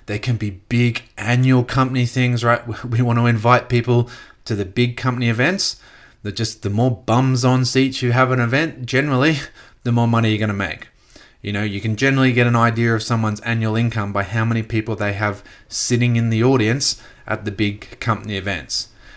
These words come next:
So we're gonna say, "Hey guys, like, you know, I know you've been interested in this. I know you've been learning. In a month,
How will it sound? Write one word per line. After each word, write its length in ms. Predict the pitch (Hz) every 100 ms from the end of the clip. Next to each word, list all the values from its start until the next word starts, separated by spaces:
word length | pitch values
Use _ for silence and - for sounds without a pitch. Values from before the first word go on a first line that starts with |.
| -
So 220 | - 113
we're 60 | 117
gonna 120 | 117
say, 220 | 160 135
"Hey 200 | 123 143
guys, 280 | 135 110 107
like, 200 | 104 - -
you 120 | 113 104
know, 180 | 113 113 - - -
I 100 | 107
know 140 | 123
you've 240 | 131 127
been 180 | 127 123
interested 360 | 127 127 120 123
in 60 |
this. 200 | 123 123
I 40 | 92
know 120 | 104
you've 160 | 120 113
been 240 | 120 120
learning. 400 | 120 120 120 120 - - - -
In 160 | 117 120
a 80 | 127
month, 640 | 127 151 139 135 - -